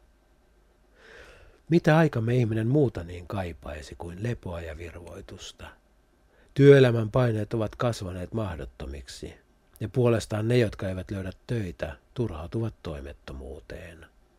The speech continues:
Lieveilmiönä tästä kaikesta muhii sydänten kapina,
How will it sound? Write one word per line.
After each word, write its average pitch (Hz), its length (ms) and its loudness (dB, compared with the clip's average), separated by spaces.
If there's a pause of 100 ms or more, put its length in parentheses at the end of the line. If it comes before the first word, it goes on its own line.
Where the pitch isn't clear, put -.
(540)
Lieveilmiönä 127 800 6
tästä - 280 -4
kaikesta 110 500 -2
muhii 92 360 -8
sydänten 78 580 -6
kapina, 71 540 -10